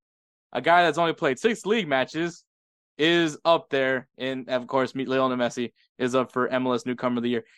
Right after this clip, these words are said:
Is he gonna win it? Probably not, uh, especially with the guys that's with him, which, uh, Giakoumakis from Atlanta United, who, I mean, a lot of people have said a lot of nice things about him. If you guys,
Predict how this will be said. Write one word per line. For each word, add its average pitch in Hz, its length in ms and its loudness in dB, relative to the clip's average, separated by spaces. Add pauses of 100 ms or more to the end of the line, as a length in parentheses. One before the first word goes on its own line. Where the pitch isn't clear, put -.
(120)
Is 160 160 4
he 190 80 2
gonna 202 200 4
win 226 200 4
it? 247 160 0 (880)
Probably 165 320 4
not, 139 260 4 (180)
uh, 131 560 2
especially 151 440 -2
with 143 160 0
the 147 60 -4
guys 139 260 4
that's 127 160 -4
with 170 200 -2
him, 147 180 -2
which, 127 300 -6 (480)
uh, 120 240 4 (560)
Giakoumakis 139 920 2
from 131 220 2
Atlanta 127 320 2
United, 175 760 0
who, 123 280 -6 (720)
I - 20 -16
mean, 117 140 -4
a 120 80 0
lot 123 140 4
of 123 60 -2
people 127 220 0
have 123 100 -2
said 131 120 0
a - 20 0
lot 127 240 2
of 127 80 -4
nice 127 240 -4
things 131 220 -6
about 127 240 2
him. 135 240 -4 (240)
If 123 60 -6
you 127 40 -4
guys, 143 320 2